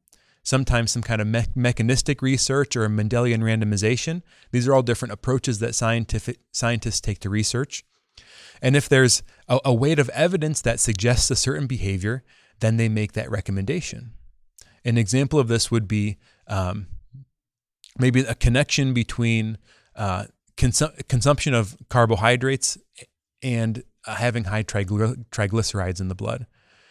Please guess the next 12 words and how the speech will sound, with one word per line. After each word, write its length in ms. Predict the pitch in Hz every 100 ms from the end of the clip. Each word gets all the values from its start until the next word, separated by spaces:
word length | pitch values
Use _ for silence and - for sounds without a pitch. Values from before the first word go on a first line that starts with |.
| _ _
right? 160 | 98 110
Well, 120 | 110
there's 340 | 107 104 98 - _ -
maybe 180 | 110 107
a 40 |
mechanistic 640 | 110 113 - 127 - 131
explanation 580 | 123 117 - 117 117 127
for 120 | 110
why 160 | 107 107
that 140 | 107
makes 280 | 107 98 -
sense. 420 | - 135 151 -